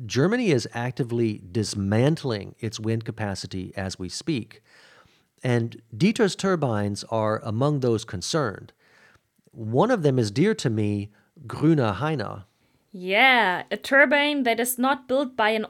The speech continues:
Speaker 2: all-female co-op has also a name.
Speaker 1: Absolutely. And this turbine was special for me because it was one of the first in southern Germany where I lived at the time, and it was very prominent along the Autobahn.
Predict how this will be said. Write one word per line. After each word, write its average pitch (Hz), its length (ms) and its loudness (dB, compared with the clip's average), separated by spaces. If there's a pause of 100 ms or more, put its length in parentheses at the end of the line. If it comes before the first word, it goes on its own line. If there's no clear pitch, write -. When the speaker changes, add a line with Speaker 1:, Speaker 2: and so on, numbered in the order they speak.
Speaker 2:
all-female 254 640 0
co-op 247 580 -2
has 247 240 -2
also 339 320 2
a 214 120 0
name. 175 420 -4 (600)
Speaker 1:
Absolutely. 113 760 0 (420)
And 120 360 2 (120)
this 127 380 2
turbine 117 640 0
was 110 160 -4
special 202 400 2
for - 160 -2
me 113 360 0 (300)
because 120 360 0
it 131 100 -2
was 110 160 -4
one 143 160 0
of 117 120 -2
the 104 80 -2
first 170 540 -4
in 113 240 0
southern 170 460 2
Germany 98 500 0 (260)
where 113 180 0
I 101 80 2
lived 131 320 4
at - 80 -2
the 107 60 -4
time, 95 460 -6 (720)
and 123 160 2
it 143 80 0
was 123 140 0
very 156 240 2
prominent 180 640 0
along 113 340 0
the 98 280 -4
Autobahn. 95 640 0